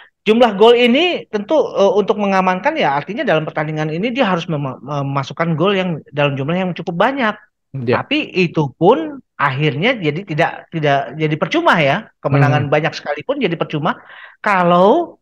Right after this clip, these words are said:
Speaker 1: kemudian, eh, hasil dari grup lain juga berbeda gitu dengan skenario yang mereka inginkan. Dan itu juga akan terjadi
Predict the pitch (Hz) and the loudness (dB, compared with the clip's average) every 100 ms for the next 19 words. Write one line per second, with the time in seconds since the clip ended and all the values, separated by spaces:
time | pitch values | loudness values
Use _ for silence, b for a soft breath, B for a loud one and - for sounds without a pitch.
0 | _ _ _ 175 175 165 220 294 226 170 | _ _ _ -6 -4 2 2 2 -2 -2
1 | 170 165 196 180 262 214 190 165 170 175 | 0 2 2 0 4 6 4 2 -2 0
2 | 160 233 277 180 170 - 156 170 294 277 | 0 0 -2 0 0 0 -8 2 4 4
3 | 220 175 165 151 165 180 175 175 160 156 | 0 -2 -8 -6 -4 -6 -2 -2 0 0
4 | 208 226 175 170 165 180 233 277 190 165 | 2 2 2 -4 -6 -4 -6 -2 -2 -2
5 | - _ _ _ _ - 202 254 285 320 | -10 _ _ _ _ -2 0 0 -8 -4
6 | 294 269 233 254 247 196 185 151 185 269 | 2 4 4 0 -2 2 2 2 0 -6